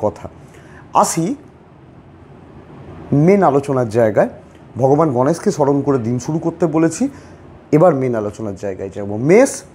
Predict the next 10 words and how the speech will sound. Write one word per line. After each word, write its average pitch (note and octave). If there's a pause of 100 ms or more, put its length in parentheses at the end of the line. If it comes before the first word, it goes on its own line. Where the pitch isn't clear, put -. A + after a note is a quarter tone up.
(1040)
কচি G#3+
কলা F3
পাতার A#2
রঙটা G#2+
ব্যবহার F#2+
করবেন, F#2+ (1000)
চকলেট A#3
কালারটা G3+
অ্যাভয়েড B2+
করবেন, G2